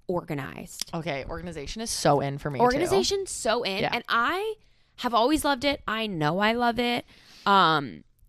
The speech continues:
Speaker 1: and it's something that I'm like, when people say I'm organized, I take it as an insult.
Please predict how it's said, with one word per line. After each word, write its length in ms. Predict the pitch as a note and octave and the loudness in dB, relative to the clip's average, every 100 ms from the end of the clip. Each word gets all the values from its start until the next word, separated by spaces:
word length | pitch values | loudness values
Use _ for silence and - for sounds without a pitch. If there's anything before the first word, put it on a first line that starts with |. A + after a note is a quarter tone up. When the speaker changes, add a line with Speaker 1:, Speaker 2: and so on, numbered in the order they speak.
| - _ _ - | -20 _ _ -4
Speaker 1:
and 140 | B3 | -2
it's 180 | C4+ - | -2 -4
something 400 | C#4+ C4+ C4+ G#4+ A#4+ | -2 0 0 -2 0
that 80 | G#4 | 4
I'm 300 | E4 C#4+ C#4 | 6 6 4
like, 340 | C4+ B3 A3 - | 0 0 -2 -4
when 180 | A3 G#3 | -4 -2
people 260 | A3 A3+ | -4 -4
say 340 | - - C#3+ D3+ | -4 0 2 2
I'm 220 | G#3+ A#3+ | 0 0
organized, 580 | C4 C4+ C#4+ C#4+ D4+ - | 0 2 2 2 0 -2
I 240 | F3+ G#3 G#3 | 0 2 2
take 340 | - F#3+ F#3 | -2 -6 -4
it 140 | A3+ - | -6 -2
as 640 | F3+ F3+ E3 E3 E3+ E3+ - _ _ _ G3+ | 2 4 4 2 0 -6 -12 _ _ _ -4
an 100 | F#3 | -4
insult. 600 | D3+ E3 - D4+ F#4 A4+ | -4 -2 2 2 2 -2